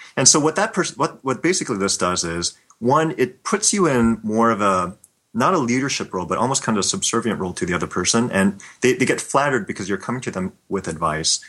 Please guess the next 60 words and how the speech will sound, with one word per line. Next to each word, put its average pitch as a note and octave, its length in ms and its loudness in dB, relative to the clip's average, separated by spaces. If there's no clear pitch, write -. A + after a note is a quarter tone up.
or G2 120 4
for A#2 240 4
advice. D#2 500 -4
At B2 120 -2
the - 60 4
same G3+ 300 4
time, G2+ 640 2
you - 60 -6
know, A2 140 2
they D3 180 2
feel F3+ 200 2
like C#3+ 160 0
they B2+ 120 2
take - 280 -4
ownership A2 640 0
of F#2 120 -4
the F#2 100 0
decision F#2+ 440 2
that's E2 220 0
made. E2+ 360 0
So F#3 80 0
they A#2 120 4
feel B2+ 180 2
like A2 160 2
they're A2+ 140 4
the G#2+ 100 0
ones F#2 420 0
who G2+ 120 4
are F#2 100 4
really G2+ 280 2
driving F#2 400 0
things, D2+ 260 -8
and F#2+ 120 -2
they G#2 60 4
don't A#2 180 2
see G#2 160 2
you F#2+ 120 2
as E2+ 100 -4
being D#2+ 180 -6
a D#2 40 -8
threat. D#2 360 -6
And A#2+ 200 2
this D#3 120 4
is - 80 6
something D#3+ 200 0
that A2+ 120 0
works G#2 220 -2
really G2 200 0
well. D2+ 360 -4
You E2+ 80 -10
know, E2+ 60 -6
I F2+ 120 -4
did G2 240 -2
it F#2 120 0
over F#2 180 2
and F2 80 0
over E2+ 140 0
again, E2+ 220 -4
and D#2+ 160 0
I've, D#2+ 280 -4